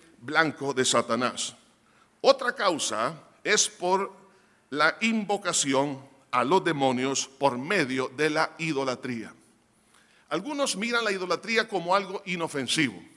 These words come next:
La idolatría sencillamente es, oiga esto, invocar a los demonios a través de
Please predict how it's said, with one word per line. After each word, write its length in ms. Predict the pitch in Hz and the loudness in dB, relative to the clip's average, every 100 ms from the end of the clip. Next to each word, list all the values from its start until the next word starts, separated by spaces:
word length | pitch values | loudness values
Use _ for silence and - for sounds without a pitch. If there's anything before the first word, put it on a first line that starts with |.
| _ _ _ - - | _ _ _ -20 -20
La 180 | - 156 | -2 0
idolatría 840 | 170 214 277 262 - 185 175 180 - | 2 0 0 0 -2 -2 0 -2 -4
sencillamente 1300 | - - 156 143 - 220 202 196 151 110 127 131 - | -2 0 0 2 2 2 -2 0 0 0 0 -2 2
es, 300 | 180 220 - | 4 4 2
oiga 240 | 156 214 | 0 0
esto, 480 | 156 120 - 127 131 - - - | 0 -2 -2 -4 -4 -10 -20 -4
invocar 960 | 208 196 170 156 170 - 269 294 277 - | 0 2 0 -2 -4 0 4 4 4 -2
a 140 | 185 | -4
los 260 | 180 220 175 | 0 0 0
demonios 840 | 190 180 180 123 123 143 165 - - _ _ _ | -2 0 -2 0 -2 -4 -4 -6 -10 _ _ _
a 220 | 151 147 | -2 -2
través 760 | - 139 131 196 214 - - - 123 | -2 -4 0 2 4 2 -2 -10 -2
de 540 | 160 185 202 196 - | 2 4 2 -2 -14